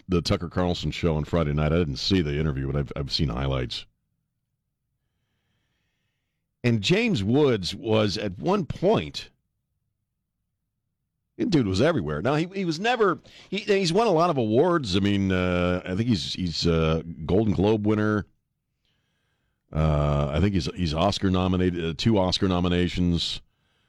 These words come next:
two Primetime Emmy Awards, a Golden Globe. And at one point, now, he was never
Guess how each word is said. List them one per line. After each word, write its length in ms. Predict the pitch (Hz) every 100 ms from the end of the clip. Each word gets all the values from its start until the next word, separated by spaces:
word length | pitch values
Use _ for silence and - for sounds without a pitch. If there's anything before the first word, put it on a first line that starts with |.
| _ _
two 240 | - 113
Primetime 720 | - 107 98 98 - 95 92 90
Emmy 240 | 87 95
Awards, 560 | 90 85 85 87 87 73
a 40 |
Golden 320 | 71 80 95 92
Globe. 480 | 76 82 82 82 - _ _ _ _ _ _ _ _ _ _ _ _ _ _ _ _ _ _ _ -
And 100 | 113
at 120 | 123
one 280 | 139 196 233
point, 360 | - 170 196 143
now, 80 |
he 160 | 143 147
was 120 | 135
never 480 | 170 208 202 151 131